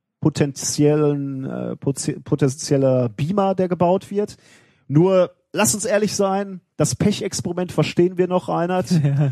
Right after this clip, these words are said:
Speaker 1: Die Quantenmechanik hat uns
Speaker 2: Ja,
Speaker 1: an die
Speaker 2: das
Speaker 1: Grenzen geführt.
Speaker 2: Ich muss auch sagen, ich hab gerade noch mal ganz kurz nachgeschlagen und, äh, das war gar nicht so falsch, was ich gesagt hab, glaub ich. Ich hab, äh, mich nur, glaub ich, um Kopf und Kragen geredet. Ähm, <laughs> äh,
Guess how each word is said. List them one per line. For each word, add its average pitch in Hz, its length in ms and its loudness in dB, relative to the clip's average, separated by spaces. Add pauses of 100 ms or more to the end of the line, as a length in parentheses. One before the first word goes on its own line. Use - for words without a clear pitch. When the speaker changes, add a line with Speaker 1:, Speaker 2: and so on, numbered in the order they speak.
Speaker 1:
Die 139 80 0
Quantenmechanik 160 920 0
hat 170 140 2
uns 151 120 4
Speaker 2:
Ja, 135 100 4
Speaker 1:
an 131 80 2
die 160 60 4
Speaker 2:
das 135 80 2
Speaker 1:
Grenzen 165 320 0
geführt. 123 520 0
Speaker 2:
Ich 156 60 0
muss 214 140 2
auch 214 80 4
sagen, 196 160 2
ich 180 80 -6
hab 180 100 -8
gerade 190 240 0
noch 196 80 2
mal 175 120 0
ganz 143 240 -2
kurz - 240 0
nachgeschlagen 160 640 0
und, 151 180 -2
äh, 147 100 0
das 135 200 -2
war 139 80 2
gar 127 160 0
nicht 156 140 -2
so 131 160 2
falsch, 104 340 -4
was 101 120 -4
ich 98 140 -12
gesagt 101 320 -6
hab, 104 120 -12
glaub 104 240 -4
ich. 117 100 -4
Ich 120 140 0
hab, 147 200 0
äh, 143 160 6
mich 135 340 -2
nur, 143 140 0
glaub 139 180 0
ich, 123 80 -6
um 135 60 -6
Kopf 139 220 -2
und 127 80 -10
Kragen 151 300 -6
geredet. 101 520 -8
Ähm, 151 300 4
<laughs> 185 1600 0
äh, 135 380 2